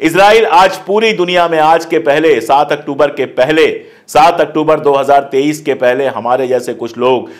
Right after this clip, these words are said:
जो इजराइल पर पढ़ते लिखते थे, सिर्फ उनको पता था कि इजराइल किस तरह की पॉलिसीज लेके चल रहा है।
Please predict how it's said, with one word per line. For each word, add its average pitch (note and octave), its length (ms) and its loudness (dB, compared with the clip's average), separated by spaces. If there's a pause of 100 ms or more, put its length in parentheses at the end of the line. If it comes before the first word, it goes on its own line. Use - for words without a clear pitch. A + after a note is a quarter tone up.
(160)
जो D3 140 2
इजराइल C#3+ 360 2
पर C3+ 140 2
पढ़ते C#3 380 0
लिखते B2+ 300 -2
थे, D#3+ 120 -2
सिर्फ G#3+ 240 -2
उनको E3+ 260 -2
पता C#3+ 240 0
था C#3 120 -2
कि C3+ 140 -10
इजराइल A#2+ 340 -2
किस B2+ 220 -14
तरह A2+ 140 -4
की A2 140 -12
पॉलिसीज G#2 520 -10
लेके G2 220 -10
चल G#2 200 -2
रहा D#2+ 240 -4
है। D#2 180 -20